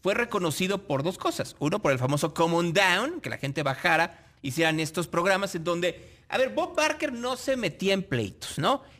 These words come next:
Él no hablaba de política, no hablaba de, de economía, no hablaba, hablaba de precios. Claro que, pues, ahí uno se daba cuenta de cuánto iba a la inflación, ¿no? Miren, hay un canal en Pluto T V.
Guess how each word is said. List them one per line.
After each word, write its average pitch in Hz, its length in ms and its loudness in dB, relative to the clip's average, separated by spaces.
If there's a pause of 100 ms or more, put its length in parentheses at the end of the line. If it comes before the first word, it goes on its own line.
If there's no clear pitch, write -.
Él 190 140 2
no 226 60 2
hablaba 196 360 2
de 170 100 -4
política, 151 800 -2
no 170 120 -2
hablaba 123 460 0
de, 110 400 -4
de 107 80 -6
economía, 143 800 -2
no 147 160 -2
hablaba, 156 500 -2
hablaba 220 300 0
de 247 100 -2
precios. 294 560 0 (500)
Claro 247 380 2
que, 226 600 -4 (100)
pues, - 300 -16
ahí 135 180 0
uno 180 240 0
se 170 140 -2
daba 160 240 2
cuenta 156 320 0
de 135 100 0
cuánto 143 300 0
iba 135 180 4
a 127 40 2
la 131 100 0
inflación, 151 560 -2
¿no? 151 220 -4 (200)
Miren, 202 300 0 (340)
hay 196 200 0
un 254 260 -6 (420)
canal 156 320 0
en 175 140 -4
Pluto 170 360 0
T 151 140 2
V. 143 300 0